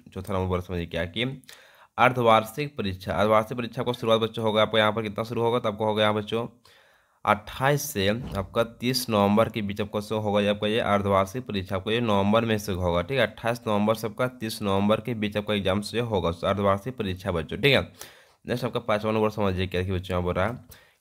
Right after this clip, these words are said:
कि वार्षिक परीक्षा, वार्षिक परीक्षा से आपको शुरुआत होगा आपको यहाँ पर एक अप्रैल से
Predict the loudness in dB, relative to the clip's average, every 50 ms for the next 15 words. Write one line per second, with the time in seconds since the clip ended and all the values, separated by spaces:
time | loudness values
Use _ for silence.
0 | _ -2 0 4 8 8 10 10 8 6 2 -6 -8 -8 -8 -8 -10 -8 -6 -6
1 | -8 -8 -8 -6 -2 0 2 2 2 2 -2 -6 -4 -4 -6 -4 -6 -6 -4 -4
2 | -4 -4 -6 -6 -2 2 2 2 2 0 -2 2 2 2 2 4 2 2 2 2
3 | 0 -2 -2 -2 -6 -2 0 0 0 2 2 0 0 0 0 2 2 2 2 0
4 | -4 -4 -2 0 0